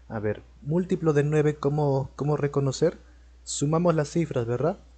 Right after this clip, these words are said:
Ocho más siete más uno, y lo que resulte tiene que ser divisible o tiene que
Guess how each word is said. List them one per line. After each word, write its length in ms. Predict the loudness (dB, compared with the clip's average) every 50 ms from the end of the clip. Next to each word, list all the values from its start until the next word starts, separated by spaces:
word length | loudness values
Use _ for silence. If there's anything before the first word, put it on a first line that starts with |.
| -20 -20 -20 -20 -20 -20 -20 -20 -16 -6
Ocho 380 | -2 -2 -2 -2 -2 -4 -2 -2
más 220 | -2 -2 -4 -4
siete 300 | -4 -4 -4 -2 -2 -2
más 280 | -2 -2 -4 -4 -4 -4
uno, 300 | -4 -4 -4 -4 -6 -6
y 100 | -6 -6
lo 160 | -6 -6 -6
que 100 | -4 -4
resulte 680 | -4 -4 -6 -6 -6 -4 -4 -4 -6 -4 -4 -4 -4 -4 -6 -14 -20 -20 -20 -20 -20 -20 -20 -20 -20 -20 -20 -16 -6
tiene 360 | -2 -2 0 0 0 -2 -2
que 240 | -4 -6 -6 -6 -6
ser 520 | -8 -10 -12 -12 -8 -6 -4 -4 -4 -6 -8 -14
divisible 760 | -14 -10 -8 -8 -6 -6 -8 -8 -6 -6 -6 -4 -4 -6 -6 -6
o 80 | -6
tiene 300 | -6 -6 -8 -8 -8 -6
que 160 | -6 -6 -8